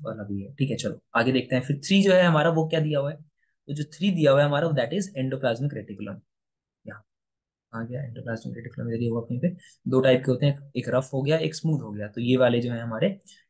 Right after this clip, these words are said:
वो endoplasmic reticulum है, ठीक है। Third हो गया endoplasmic reticulum, ठीक है, ये भी तीनों में common है, इसमें नहीं है, तो ये option चला गया अभी हमारा।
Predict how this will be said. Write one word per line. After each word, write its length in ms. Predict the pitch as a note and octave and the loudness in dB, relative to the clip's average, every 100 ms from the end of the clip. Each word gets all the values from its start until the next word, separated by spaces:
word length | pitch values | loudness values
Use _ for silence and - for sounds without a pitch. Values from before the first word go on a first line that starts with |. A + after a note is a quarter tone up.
| - | 2
वो 100 | A#2+ | 4
endoplasmic 560 | A#2+ A#2+ A2+ A#2 G3 - _ _ A2+ | 4 0 -2 0 -2 -2 _ _ -8
reticulum 440 | A2 A2 A2 G#2 | -6 -6 -6 -6
है, 160 | G#2+ - _ _ | -8 -16 _ _
ठीक 160 | D3 C#3+ | -2 0
है। 140 | C#3 C#3 _ _ _ _ _ _ _ _ _ _ _ | 0 -2 _ _ _ _ _ _ _ _ _ _ _
Third 160 | C#3+ D3 | 4 4
हो 80 | C3+ | 4
गया 180 | D3 C3 | 4 2
endoplasmic 640 | B2+ B2+ A#2 C#3 G#3 - _ G#2 | 0 0 -2 -2 -4 -8 _ -12
reticulum, 420 | G2+ G2+ A2 G#2+ | -10 -8 -10 -10
ठीक 600 | - _ _ _ _ A#2+ | -14 _ _ _ _ -6
है, 40 | |
ये 120 | A#2 A#2 | -4 -2
भी 120 | A#2+ | -2
तीनों 220 | B2+ B2 B2 | 0 0 2
में 240 | G3 G3 _ _ | 2 0 _ _
common 280 | A2+ A2 A2 | -2 -2 -4
है, 200 | G#2 G#2 _ _ | -8 -12 _ _
इसमें 220 | A#2 C3 B2 | -2 2 2
नहीं 220 | A#2 A2+ | 4 2
है, 80 | A2 | 0
तो 120 | A2+ | 2
ये 120 | A2+ | 4
option 280 | G#2+ G2+ A2+ | 2 0 -6
चला 180 | G#2+ G#2+ | -4 -4
गया 160 | G#2+ A2 | -2 -2
अभी 160 | G#2+ | -2
हमारा। 320 | G#2+ G#2+ G#2+ | -2 -2 -4